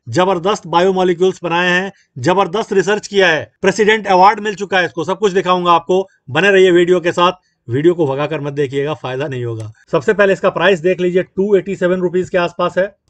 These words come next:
और जो इसका मार्केट कैप है वो दो सौ पन्द्रह करोड़ के आसपास है। फेस वैल्यू टेन रुपीज है, और पी इसका एक सौ सात दिखा रहा है,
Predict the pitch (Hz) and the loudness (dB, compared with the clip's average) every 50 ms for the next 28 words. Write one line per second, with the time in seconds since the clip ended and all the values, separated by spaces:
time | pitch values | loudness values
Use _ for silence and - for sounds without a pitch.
0 | _ _ 151 160 170 160 180 175 - - 180 170 156 156 156 156 202 208 - - | _ _ 0 0 2 2 0 -2 0 0 0 2 2 2 2 2 -2 -4 -2 0
1 | 185 175 165 - 156 160 185 - _ _ _ _ 143 135 127 143 165 165 - 196 | 0 0 2 0 -2 -2 -4 -6 _ _ _ _ -10 -6 -2 -2 -2 -2 -2 -4
2 | - - 160 156 175 185 170 165 175 165 175 170 - 175 160 156 - - 160 156 | -4 -2 -2 0 0 0 0 0 0 0 -2 -2 -2 -2 -2 -2 -2 -2 -4 -4
3 | 143 - 147 160 196 - _ _ _ - - 180 214 220 - 175 170 185 185 190 | -2 -2 -4 -6 -6 -8 _ _ _ -2 2 2 4 4 2 0 0 0 2 2
4 | 202 190 190 - 165 170 170 170 170 - 190 190 175 151 170 190 208 - _ _ | 2 2 2 0 -2 0 0 -2 -2 -2 -2 -4 -2 0 -2 -2 -2 -4 _ _
5 | _ - 151 165 156 - _ _ 170 175 190 220 226 202 - - - 202 196 185 | _ 0 0 0 0 -2 _ _ -6 -4 -4 -2 -4 -4 -6 -4 -4 -2 0 2
6 | 185 190 - - - 214 196 - - - 175 180 196 190 175 160 175 - 160 165 | 2 2 0 -2 -2 -2 -2 -2 0 2 2 2 2 0 -2 -4 -4 -2 0 0
7 | 156 147 135 123 107 90 - | 0 0 -2 -2 -4 -8 -12